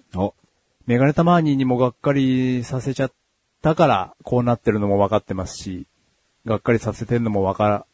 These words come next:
Speaker 2: ね、がっかりさせちゃったので、これ以上、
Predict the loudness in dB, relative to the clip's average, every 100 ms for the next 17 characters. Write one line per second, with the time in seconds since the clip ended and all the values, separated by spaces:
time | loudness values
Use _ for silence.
0 | _ -4 -4 -2 0 0 0 -6 -4 -4
1 | 0 -2 -2 _ _ _ -2 -2 0 -6
2 | -12 _ _ _ _ _ -20 -20 _ _
3 | _ _ _ _ _ _ -4 0 0 4
4 | 6 6 4 0 -2